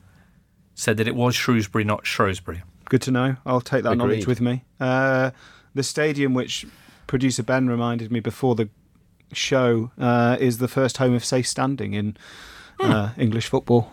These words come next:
Speaker 2: which I'd overlooked. But yes, I'm going to New Meadow on Saturday to, in search of a cup upset. They're playing Wolves, who will presumably play a slightly weakened team as they did against Liverpool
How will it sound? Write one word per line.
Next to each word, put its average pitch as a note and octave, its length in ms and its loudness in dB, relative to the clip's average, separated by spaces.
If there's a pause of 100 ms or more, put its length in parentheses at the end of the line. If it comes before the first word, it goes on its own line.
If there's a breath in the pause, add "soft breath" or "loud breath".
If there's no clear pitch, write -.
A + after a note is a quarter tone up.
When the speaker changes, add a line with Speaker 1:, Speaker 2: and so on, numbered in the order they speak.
(100)
Speaker 2:
which C3 200 -4
I'd A#2+ 160 0 (140)
overlooked. A#2+ 440 -2
But C3 80 0
yes, C#3+ 240 0
I'm B2 100 0
going B2+ 220 2
to A#2+ 260 -2 (640 loud breath)
New B2+ 220 2
Meadow A#2+ 340 2
on A2 100 0
Saturday A2 520 -4
to, A#2 320 -4
in C3 140 2
search - 440 0
of A#2 80 -4
a A2+ 80 -2
cup - 260 -10
upset. A2+ 460 -8
They're A#2+ 140 -4
playing A2+ 260 2
Wolves, A#2 520 2
who A2+ 160 2
will A2 260 2 (240 loud breath)
presumably A#2+ 680 2
play A2 220 -4
a A2+ 80 -4
slightly A#2+ 420 0
weakened A2 340 0
team A2+ 180 0
as G2+ 80 -2
they G#2+ 100 0
did G#2+ 140 0
against A2 260 -4
Liverpool A2+ 560 -4